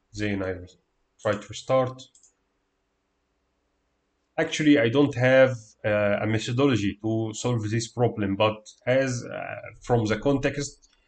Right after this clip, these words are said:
uh, I can understand that the machine after upgrade, uh, some nece-, some integration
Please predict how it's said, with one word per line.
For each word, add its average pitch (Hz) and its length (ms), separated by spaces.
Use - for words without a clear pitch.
uh, 101 380
I 104 120
can 127 220
understand 113 520
that 113 240
the 113 260
machine 107 420
after 113 320
upgrade, 117 580
uh, 104 680
some 131 480
nece-, 117 340
some 135 480
integration 123 760